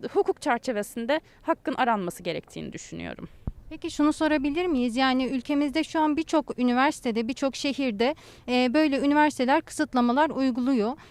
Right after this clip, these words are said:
Speaker 2: Yani bunu, e, eğer herhangi bir kanuna dayandırmıyorsa, herhangi bir anayasanın maddesine dayandırmıyorsa, e, keyfi olarak yürütüyorlar bu uygulamayı diyebilir miyiz?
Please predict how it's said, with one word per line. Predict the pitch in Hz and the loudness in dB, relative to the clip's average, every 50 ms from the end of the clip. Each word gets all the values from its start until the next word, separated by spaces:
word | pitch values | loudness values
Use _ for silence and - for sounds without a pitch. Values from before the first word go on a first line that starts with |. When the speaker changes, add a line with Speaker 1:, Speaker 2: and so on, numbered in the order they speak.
| - - | -6 0
Speaker 2:
Yani | 269 277 277 277 285 254 | 2 4 4 4 4 2
bunu, | 277 294 302 320 330 330 311 - | 2 2 4 4 4 2 2 0
e, | 240 247 247 247 247 247 - | 0 0 2 2 0 0 0
eğer | 254 269 285 285 294 | 2 4 4 4 4
herhangi | 294 - - 277 262 285 294 311 285 285 | 2 0 -2 0 2 2 2 2 2 0
bir | 254 294 | 0 -2
kanuna | - - 277 262 254 262 262 277 294 277 | -2 0 2 2 4 4 4 4 4 4
dayandırmıyorsa, | 247 247 247 247 254 254 269 294 277 269 240 214 220 - - 240 | 4 4 4 4 2 2 2 2 2 2 2 2 0 -2 -2 -2
herhangi | 233 247 247 262 269 262 254 | 0 0 2 2 2 2 0
bir | 240 | 0
anayasanın | 247 - 240 247 254 254 - 254 247 247 | 0 0 2 2 0 0 0 0 0 2
maddesine | 247 240 240 220 254 - - 277 262 233 | 2 2 2 0 -2 -2 -2 0 0 2
dayandırmıyorsa, | 240 240 240 240 240 277 277 277 254 220 208 208 - - - 277 320 - - - - - - | 2 2 2 2 2 2 2 2 2 2 0 -2 -2 0 0 0 0 0 -4 -12 -20 -8 -2
e, | 233 247 247 247 | 2 2 2 2
keyfi | - - 285 277 277 - - 349 359 | 2 0 0 0 0 2 2 2 2
olarak | - 277 262 247 247 233 226 220 - | 2 4 4 4 6 4 4 2 2
yürütüyorlar | 240 240 247 - - 285 277 262 240 233 220 208 | 0 0 0 0 2 2 4 6 6 4 4 4
bu | 247 269 | 0 0
uygulamayı | 254 262 247 220 240 233 233 233 233 220 220 196 | 0 0 0 0 0 2 2 2 2 2 0 0
diyebilir | 240 262 262 220 240 233 320 285 | 0 0 0 0 0 0 0 0
miyiz? | 226 202 180 185 - - - | 0 -2 -4 -6 -10 -12 -16